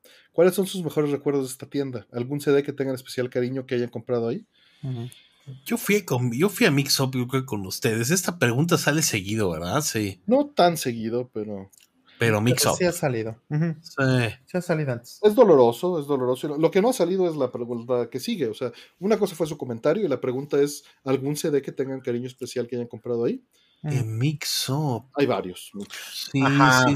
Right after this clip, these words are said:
Speaker 3: sí.
Speaker 2: Yo compré ahí, eh, mi soundtrack de Macross Plus.
Speaker 1: Mm, yo compré Echo de Dolphin ahí.
Speaker 2: Lo, tenían un servicio bien padre en Mix Up, ¿no? Es
Speaker 1: Ujú.
Speaker 2: una de las cosas que más extraño de esa tienda,
Speaker 1: Sí.
Speaker 2: que les decías, "Mira, de este catálogo,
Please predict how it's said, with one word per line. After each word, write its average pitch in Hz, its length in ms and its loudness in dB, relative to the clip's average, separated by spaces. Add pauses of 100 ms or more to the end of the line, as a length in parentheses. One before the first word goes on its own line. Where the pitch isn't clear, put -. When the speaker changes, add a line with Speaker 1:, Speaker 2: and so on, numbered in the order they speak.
(160)
Speaker 3:
sí. 143 380 -2 (120)
Speaker 2:
Yo 156 280 0
compré 196 400 4
ahí, 175 420 2 (140)
eh, 127 180 2
mi 127 180 2
soundtrack 135 480 2
de 135 80 0
Macross 131 320 0
Plus. - 360 -10 (600)
Speaker 1:
Mm, 135 340 -6 (580)
yo 123 80 -2
compré 127 300 2
Echo 127 180 0
de 110 100 -2
Dolphin 101 440 -2
ahí. 95 220 -8 (380)
Speaker 2:
Lo, 131 480 -2
tenían 165 380 4
un 254 100 4
servicio 175 480 0
bien 165 160 0
padre 143 300 4
en 147 80 0
Mix 143 240 -4
Up, 127 200 -2 (200)
¿no? 139 160 0
Es 131 120 0
Speaker 1:
Ujú. 139 80 -2
Speaker 2:
una 143 120 2
de 147 60 2
las 127 160 -2
cosas 139 240 -4
que 131 80 -4
más 123 180 -4
extraño 117 480 -6
de 120 60 -6
esa 123 180 -8
tienda, 113 340 -8 (460)
Speaker 1:
Sí. - 140 -14
Speaker 2:
que 117 440 2
les 120 200 -2
decías, 131 480 2
"Mira, 131 280 2
de 123 120 -2
este 143 200 -6
catálogo, 151 840 2